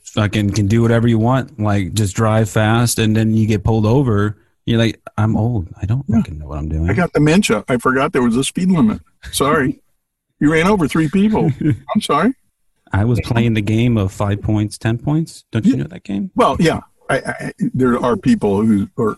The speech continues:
Speaker 2: lives are more valuable than others. You know, obviously. Look at the world we live in today.
Speaker 1: Yes.
Speaker 2: Uh, anyway.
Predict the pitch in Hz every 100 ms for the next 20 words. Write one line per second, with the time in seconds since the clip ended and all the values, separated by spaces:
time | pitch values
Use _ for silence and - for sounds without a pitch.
0 | - - 107 104 101 107 107 110 101 104
1 | 98 113 107 104 110 117 104 - - -
2 | _ _ _ - 123 - - _ _ -
3 | 113 113 - - - - - _ _ -
4 | 117 110 104 123 156 110 117 107 104 -
5 | - - - - _ _ _ - - -
6 | 95 87 82 - - 240 240 - - -
7 | _ _ _ _ _ _ _ _ _ 190
8 | - 127 208 104 98